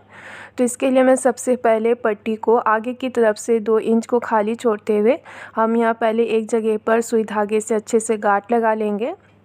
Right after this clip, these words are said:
और फिर हम यहाँ सुई धागे में, अ, तीन मोती को लेंगे सबसे पहले और देखिए इस तरीके से हमें यहाँ मोती को पट्टी में अटैच करना है। देखिए इस तरीके से।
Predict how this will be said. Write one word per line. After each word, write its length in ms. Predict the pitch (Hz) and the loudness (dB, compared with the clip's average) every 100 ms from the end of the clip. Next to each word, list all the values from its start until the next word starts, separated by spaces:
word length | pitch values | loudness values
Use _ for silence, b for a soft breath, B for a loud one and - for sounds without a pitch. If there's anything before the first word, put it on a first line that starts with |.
| - B B B B | -20 B B B B
और 160 | - 214 | -2 0
फिर 200 | 240 240 | 2 2
हम 200 | 226 226 | 2 4
यहाँ 200 | 226 226 | 2 0
सुई 240 | - 226 | 0 -2
धागे 400 | 220 226 208 220 | 0 0 0 -2
में, 260 | 214 220 262 | 0 0 0
अ, 240 | 226 208 | 0 0
तीन 320 | 214 240 240 | 0 0 4
मोती 320 | 247 226 220 233 | 4 4 0 -2
को 140 | 233 | 0
लेंगे 380 | 220 214 208 247 | 2 2 2 2
सबसे 360 | 240 208 220 | 0 -2 -2
पहले 460 | 214 220 208 214 349 - B B B B | 0 0 2 0 -2 -4 B B B B
और 100 | 214 208 | -2 2
देखिए 340 | 220 214 233 | 0 2 2
इस 140 | 233 - | 4 2
तरीके 380 | 226 214 220 | 0 0 -2
से 220 | 214 226 226 | 0 2 2
हमें 260 | 220 214 | 4 4
यहाँ 140 | 214 214 | 4 4
मोती 360 | 214 202 220 | 2 0 -4
को 200 | 214 220 240 | -2 0 2
पट्टी 380 | 214 208 - | 0 -2 0
में 120 | 214 214 | 2 2
अटैच 380 | 208 208 208 | 2 2 0
करना 360 | - 233 214 214 | 0 0 2 2
है। 240 | 220 226 349 _ _ _ - _ _ _ _ _ b b b b b - | 0 -2 -4 _ _ _ -20 _ _ _ _ _ b b b b b -4
देखिए 360 | 208 196 - | -2 0 0
इस 140 | 208 - | 0 2
तरीके 400 | 220 208 - 214 | 0 2 0 0
से। 280 | - 247 | 2 0